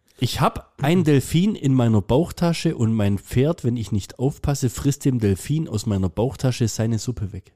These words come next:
Speaker 2: Ja, ist schon krass deep.
Speaker 1: Das muss, find ich, besoffen auch schon mal hinkriegen, auch
Speaker 2: Ja.
Speaker 1: das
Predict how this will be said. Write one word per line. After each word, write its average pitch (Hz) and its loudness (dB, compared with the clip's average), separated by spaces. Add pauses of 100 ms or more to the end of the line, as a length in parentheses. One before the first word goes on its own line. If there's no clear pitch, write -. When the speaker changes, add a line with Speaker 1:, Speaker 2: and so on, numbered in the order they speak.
(460)
Speaker 2:
Ja, 101 -20
ist - -14
schon 123 -6
krass 117 -12
deep. 131 -10
Speaker 1:
Das 113 2
muss, 160 2
find 151 2
ich, 117 -2
besoffen 175 2
auch 143 -2
schon 123 -4
mal 98 0
hinkriegen, 113 -4
auch 107 -6
Speaker 2:
Ja. 123 -8
Speaker 1:
das - -6